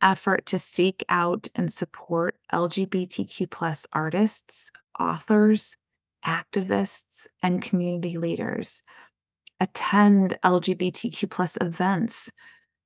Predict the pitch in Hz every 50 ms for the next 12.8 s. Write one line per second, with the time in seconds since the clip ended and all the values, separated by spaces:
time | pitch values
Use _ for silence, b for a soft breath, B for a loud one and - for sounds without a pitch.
0 | _ - 175 180 160 - - - 170 170 185 190 - 180 175 170 156 - 160 151
1 | - 156 156 - - - 170 165 170 165 165 175 180 185 - - - 170 147 139
2 | 135 - - - - - - 165 156 - 170 180 180 180 185 - - 175 180 185
3 | 180 - - 170 147 - - - - - - - - 170 165 170 165 160 - -
4 | 180 170 - - - - 180 180 190 - - - - - - 156 160 - - -
5 | - _ _ _ _ _ _ _ _ _ _ - - 170 170 170 180 185 185 202
6 | - - - 190 196 180 - 160 156 156 151 - - - - _ _ _ - 180
7 | 185 185 - - - 85 - - - - - - _ _ _ _ _ _ _ _
8 | _ _ _ _ _ _ _ _ _ _ _ _ _ _ _ - - 202 208 220
9 | 220 208 214 - 190 190 185 214 226 220 - - 190 170 160 - - - - 160
10 | 165 160 156 156 160 165 - - - 175 - - - 185 180 185 180 185 185 170
11 | - - - 185 180 185 185 185 185 185 185 185 185 - - - - 180 180 180
12 | 190 190 185 175 156 - - - - 85 - 214 - - -